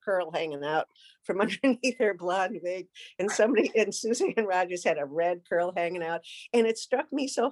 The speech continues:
funny. It was like the rape of the Sabine women. I mean, <laughs> we were, we were on and off so fast. And Michael Bennett came back. It, it was a matinee day, and he puff, puff with a cigarette and said,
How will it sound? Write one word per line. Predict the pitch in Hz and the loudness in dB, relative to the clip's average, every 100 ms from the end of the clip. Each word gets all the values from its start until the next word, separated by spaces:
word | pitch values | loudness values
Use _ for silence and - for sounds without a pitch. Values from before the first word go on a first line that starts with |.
| - | -2
funny. | 226 247 185 - | -4 -2 -4 -4
It | 214 | 0
was | 226 226 | 0 0
like | 208 208 | -2 -2
the | 190 | -2
rape | 220 220 | -2 -2
of | 208 | -4
the | 196 | -4
Sabine | 214 202 208 202 196 | -2 -2 0 0 0
women. | 196 196 170 175 - - | -4 -4 -6 -8 -10 -2
I | 220 | 4
mean, | 233 262 | 4 2
<laughs> | - | 0
we | 330 403 | 2 2
were, | 285 277 - - | 2 0 -8 -8
we | 254 277 | -4 2
were | 254 247 | 4 4
on | 254 294 | 2 2
and | 254 | 0
off | 269 277 | 0 -4
so | - - | -6 -8
fast. | - 302 269 - | -4 -4 -4 -6
And | 220 214 - _ - | -8 -8 -18 _ -6
Michael | 233 254 247 | -2 0 0
Bennett | 240 226 220 | 0 0 0
came | 220 196 | -2 0
back. | 202 202 | 0 0
It, | 196 180 - | -2 -6 -6
it | 185 185 | -6 -4
was | 196 | -4
a | |
matinee | 190 185 175 202 208 | 0 0 2 4 4
day, | 196 180 | 4 2
and | 208 | 0
he | 180 - _ - | -2 -6 _ 0
puff, | 190 - | 0 2
puff | 175 170 | 0 0
with | 180 | -2
a | 170 | -4
cigarette | - 180 170 | -2 -2 0
and | 170 | -2
said, | 175 | -2